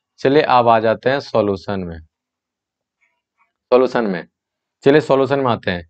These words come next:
तो टोटल सरफेस एरिया जब कभी निकालने के लिए बोलेगा तो जो फिगर में जितना भी फिगर अटैच है उसका कर्व सरफेस एरिया को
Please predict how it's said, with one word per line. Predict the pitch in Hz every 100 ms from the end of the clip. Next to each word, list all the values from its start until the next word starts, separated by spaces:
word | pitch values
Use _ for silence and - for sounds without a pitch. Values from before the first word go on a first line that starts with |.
| _ _
तो | 127
टोटल | 123 143 127 208
सरफेस | 202 175 175 175 156
एरिया | 143 143 147
जब | 143 151
कभी | 147 151
निकालने | 143 131 131 135
के | 135
लिए | 131
बोलेगा | 117 120 131 143
तो | 143 151
जो | 127 123
फिगर | - 123 123 123
में | 131 151 165 _ _ _ -
जितना | 117 131 135
भी | 131
फिगर | 120 123 120 -
अटैच | 104 - 135 135 151
है | 165 -
उसका | 113 - 131 151 - _ _ - -
कर्व | 127 135 147
सरफेस | 135 123 110 113 139 131
एरिया | 113 101 104
को | 95 131